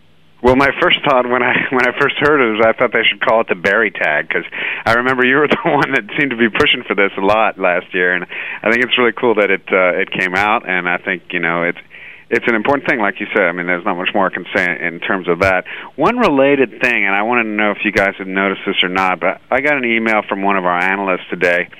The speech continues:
asking if the S E O community has at all spoken about the Yahoo directory links no longer using the redirect. They're apparently all straight now and have been for a couple weeks. Have, have you guys noticed that? I haven't gone in and tested it or not, but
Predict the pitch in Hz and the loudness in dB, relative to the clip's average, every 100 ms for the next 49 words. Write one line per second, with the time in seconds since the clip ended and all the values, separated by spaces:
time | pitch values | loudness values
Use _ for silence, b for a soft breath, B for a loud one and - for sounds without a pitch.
0 | B B B B 107 107 - 123 110 - | B B B B 0 0 0 -2 -2 0
1 | 101 90 95 120 104 107 101 98 98 95 | 0 2 0 0 -2 -2 -2 0 0 0
2 | 90 85 101 90 - - 87 95 95 95 | 0 0 0 -2 -4 -16 -4 0 0 0
3 | 113 101 95 90 90 92 90 95 101 95 | -2 0 -2 0 0 0 0 0 0 0
4 | 90 92 - 110 104 101 101 98 98 95 | 2 2 0 -2 -2 -4 -2 0 0 0
5 | 92 90 98 98 90 82 95 117 139 151 | 0 0 -2 -2 0 2 2 2 2 0
6 | - - - b b b b _ 107 - | -4 -14 -14 b b b b _ -6 0
7 | 117 107 101 101 - 104 107 107 110 113 | 0 2 0 0 0 0 0 0 0 0
8 | 107 101 110 104 107 - 107 110 117 113 | 0 -2 -2 0 -2 -2 -2 2 0 0
9 | 107 98 113 110 135 156 - 123 127 - | -2 0 0 0 2 0 0 -2 -2 0
10 | 127 113 117 107 98 95 95 87 - 92 | 0 0 -2 -4 -2 0 0 -4 -2 -2
11 | - 85 78 80 85 80 73 | -2 -4 -2 -2 0 -2 -4